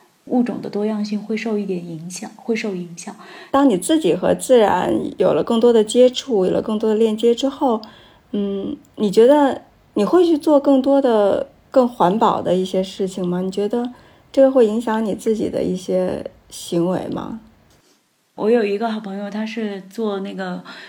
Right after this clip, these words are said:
Speaker 1: 云山保护的，是一个公益组织。他跟我说，他们考虑的问题也是，大家都很关心这个问题，大家都有这个环保的意识，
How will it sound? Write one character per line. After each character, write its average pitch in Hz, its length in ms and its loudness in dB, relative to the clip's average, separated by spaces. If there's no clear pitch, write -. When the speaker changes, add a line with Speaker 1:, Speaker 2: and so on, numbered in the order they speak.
Speaker 1:
云 180 200 -6
山 214 280 -4
保 220 200 -4
护 208 200 -10
的， 170 100 -8
是 185 180 -10
一 185 120 -8
个 190 120 -8
公 208 280 -6
益 202 100 -4
组 - 260 -14
织。 165 280 -16
他 - 160 -10
跟 226 200 -6
我 196 80 -6
说， 196 260 -8
他 214 140 -8
们 202 100 -8
考 - 220 -8
虑 214 140 -6
的 190 120 -4
问 196 180 -6
题 180 320 -14
也 185 180 -8
是， 180 460 -8
大 330 80 0
家 311 160 4
都 330 120 0
很 247 260 -6
关 285 340 2
心 262 240 0
这 254 100 -2
个 220 100 -4
问 190 220 -4
题， 165 380 -12
大 277 100 0
家 269 140 0
都 277 100 2
有 220 180 0
这 220 160 -2
个 208 80 -2
环 202 300 -4
保 247 140 2
的 - 120 -6
意 254 320 -4
识， - 360 -4